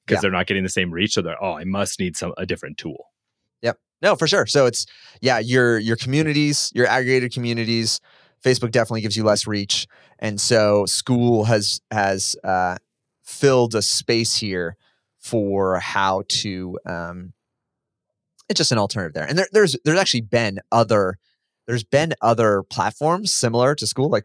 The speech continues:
Speaker 2: pre-, preceding, you know, the, the clever thing here is school is birthed by a marketer, um, who is intentionally,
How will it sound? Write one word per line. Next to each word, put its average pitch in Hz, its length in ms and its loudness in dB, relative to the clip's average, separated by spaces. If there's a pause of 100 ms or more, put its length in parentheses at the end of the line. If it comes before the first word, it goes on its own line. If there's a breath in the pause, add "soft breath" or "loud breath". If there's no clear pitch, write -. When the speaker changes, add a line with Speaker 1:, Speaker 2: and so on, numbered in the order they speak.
Speaker 2:
pre-, 117 100 -4 (300)
preceding, 117 460 -6
you 113 80 -4
know, 101 140 -2 (380 loud breath)
the, 117 260 6
the 110 120 -2
clever 165 400 2
thing 110 200 -4
here 107 260 0
is 98 140 -2
school 117 720 2 (460)
is 104 720 2
birthed 113 280 0
by 110 200 4
a 113 40 -2
marketer, 98 420 -4 (800)
um, 95 440 -4 (180)
who 175 200 4
is 160 140 4
intentionally, 170 760 0